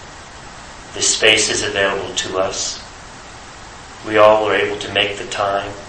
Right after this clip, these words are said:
to get here. We have a lovely space, a lovely group of people. And we all have committed to spending this time together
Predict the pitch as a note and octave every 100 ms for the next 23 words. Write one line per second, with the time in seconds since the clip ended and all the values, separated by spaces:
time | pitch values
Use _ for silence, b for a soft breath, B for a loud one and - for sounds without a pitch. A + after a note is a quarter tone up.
0 | - - - - - - - - - -
1 | - - - - G2 G2 G2+ F#2 F#2 -
2 | - - - - - - - - - -
3 | - - - - - - - G2+ G2+ G2
4 | A2 A#2 A#2 - A#2 G#2 G2+ - G2+ G2
5 | G#2 A2 A2 G#2+ - - - G2 G2+ G2
6 | G2 - - - - - - - - -
7 | - - - - - - - - - -
8 | - - - - - A#2 A2+ A#2 A#2+ B2
9 | B2+ A2+ G#2+ G#2 - - - - A#2 C#3
10 | C3 G2 G2 - - - A2 A#2 A2 -
11 | - A2 A2 A#2+ G#2 F2+ F2 F2